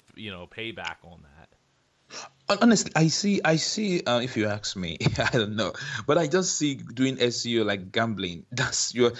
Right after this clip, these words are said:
Speaker 2: that's me speaking now.
Speaker 1: Mm.
Speaker 2: See, I have to, I have total respect for S E O and the S E O guys. I have a lot of friends who do S E O, you know. So I, but I see, like, you know, gambling where you just, where you just, you, you're not sure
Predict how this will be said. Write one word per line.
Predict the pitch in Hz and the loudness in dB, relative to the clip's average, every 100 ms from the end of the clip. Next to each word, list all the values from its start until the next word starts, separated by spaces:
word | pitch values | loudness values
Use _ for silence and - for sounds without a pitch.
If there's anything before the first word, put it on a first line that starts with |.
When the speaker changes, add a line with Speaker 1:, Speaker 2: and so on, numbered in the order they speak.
| - | -8
Speaker 2:
that's | - 123 110 110 | -2 0 0 -4
me | 104 | -6
speaking | - - 95 101 90 87 | -6 -8 -8 -6 -8 -6
now. | 85 80 - | -8 -8 -12
Speaker 1:
Mm. | 135 117 - - | -12 -12 -6 -2
Speaker 2:
See, | 147 123 | 0 2
I | 120 | 2
have | 135 139 | 2 -2
to, | 143 | 0
I | 131 | 0
have | 135 | 0
total | 131 131 | -4 -4
respect | 123 - 120 110 | -4 -2 -4 -2
for | 104 | -2
S | 107 - | -2 -2
E | 120 | -2
O | 117 107 | 0 0
and | 95 95 | -2 -2
the | 101 | 0
S | 104 - | 0 0
E | 98 | 0
O | 95 | 2
guys. | 95 95 | 0 2
I | 101 | 2
have | 107 | 2
a | |
lot | 101 101 | 2 0
of | 101 | 0
friends | 95 95 98 | -2 -2 -2
who | 98 | -2
do | 95 92 - | 0 -2 -2
S | 101 98 - | -4 -2 -4
E | 90 | -4
O, | 80 - - - | -4 -8 -12 -2
you | 113 | 2
know. | 95 - - | 2 0 -10
So | - - 127 120 | -2 4 4 4
I, | 143 147 | 2 2
but | 175 | 4
I | 180 | 2
see, | - 247 208 | 2 2 2
like, | 139 120 - - | 0 -4 -8 -4
you | 127 | 0
know, | 110 | 0
gambling | 98 92 113 104 95 | 0 0 0 0 0
where | 107 110 110 - - - | 2 4 2 -4 -20 -14
you | 98 | 0
just, | 120 117 | 0 2
where | 117 104 | 2 2
you | 101 101 | 0 0
just, | 120 117 | 0 2
you, | 123 | 2
you're | 123 127 | 4 4
not | 127 | 2
sure | 127 - - 156 139 | 0 -2 -2 0 0